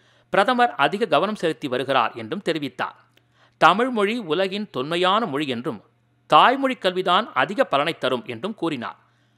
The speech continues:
பிரதமரின் தனிப்பட்ட ஆர்வம் காரணமாக தமிழ் மொழிக்காக பனாரஸ் பல்கலைக்கழகத்தில்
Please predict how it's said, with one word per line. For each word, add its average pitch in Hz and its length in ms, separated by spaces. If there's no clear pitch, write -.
பிரதமரின் 170 500
தனிப்பட்ட 160 500
ஆர்வம் 160 380
காரணமாக 131 800
தமிழ் 196 300
மொழிக்காக 185 520
பனாரஸ் 196 460
பல்கலைக்கழகத்தில் 151 760